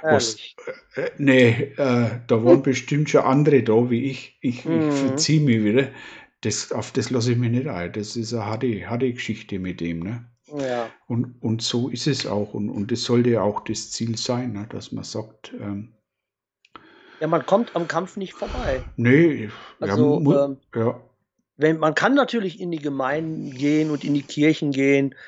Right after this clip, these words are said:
Speaker 2: und den ganzen Tag Lobpreis singen und in, alle sich im Arm nehmen, aber man macht sich auf, man macht sich selber was vor, wenn man meint,
Speaker 1: Ja.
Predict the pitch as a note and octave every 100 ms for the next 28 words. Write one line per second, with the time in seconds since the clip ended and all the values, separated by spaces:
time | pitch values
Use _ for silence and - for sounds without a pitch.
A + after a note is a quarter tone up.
0 | - _ C3 C3 C#3 D3 D3 C#3 C#3 C#3+
1 | D3 D#3 - - D3 C#3+ - D3 C#3+ C#3
2 | B2 - C3 - C#3 C#3 C3 - C3+ C3
3 | C#3 D3+ C#3+ C#3 C#3+ C#3 - - - -
4 | - _ C3 C#3+ C#3 C3+ D3 - - D#3+
5 | C#3+ - _ - _ _ _ - _ _
6 | _ _ _ C3 C#3 C#3 - G#3+ D#3 C3+
7 | F3+ D#3+ B2 - - G#3 B2+ C3 B2+ B2
8 | A#2+ C#3 E3 D#3 G#2